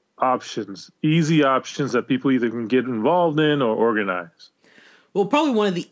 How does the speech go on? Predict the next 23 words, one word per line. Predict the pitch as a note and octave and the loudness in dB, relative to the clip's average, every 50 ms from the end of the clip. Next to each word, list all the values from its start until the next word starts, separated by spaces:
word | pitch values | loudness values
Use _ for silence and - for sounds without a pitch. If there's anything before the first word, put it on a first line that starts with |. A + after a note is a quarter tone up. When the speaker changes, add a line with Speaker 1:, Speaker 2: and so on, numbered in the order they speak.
| _ _ | _ _
Speaker 2:
easiest | - E3+ F#3+ G3 G3 F#3+ E3 E3 D#3+ D3 - - - | -6 -2 0 0 0 0 0 0 -2 -2 -2 -4 -4
things | D3+ C#3 C3 A#2 | -4 -4 -4 -4
to | - B2+ | -6 -6
do | A#2+ B2 A#2+ A#2 A#2 A#2 A2+ | -4 -2 -2 -2 -2 -2 -4
if, | A#2+ B2+ B2 - | -6 -6 -4 -4
like, | C3+ B2+ - - | -4 -4 -4 -6
if | D#3+ D3 E3 | -8 -4 -2
you're | G3+ G#3 G3 - | -2 -2 0 0
in | F#3 G3 | 0 0
an | G#3+ A3 | 2 2
organization | G#3 F#3 F#3 F#3+ F#3 F3 D#3 D#3 D3+ C#3+ - - D3+ C#3 | 0 0 0 0 0 0 0 0 -2 -2 -2 -2 -4 -4
already, | C#3 C3+ C#3 C#3+ C3+ B2+ B2+ A#2+ | -2 -2 -2 -2 0 -2 -2 -4
either, | A2 G#2+ A#2 B2 C3+ B2+ | -4 -4 -4 -4 -2 -4
like, | B2 - | -4 -6
a | B2 | -8
D | - - F#3+ F#3+ | -6 -2 -2 -2
S | F3+ F3+ B3 | 0 0 0
A | A#3+ A#3 A3+ A3+ A3 A3 G#3+ G#3 G3+ F#3+ F#3+ E3 | 2 2 2 2 2 2 2 2 2 0 0 -2
or, | C3 D#3 D3+ D3 | -2 -2 0 0
like, | C#3+ C#3 C3+ C3 - | 0 0 -2 -2 -4
a | C3+ | -6
mir-, | C3+ D3 E3 E3 E3+ E3+ - - | -4 -2 0 0 0 -2 -2 -4
uh, | E3+ F3 | -4 -4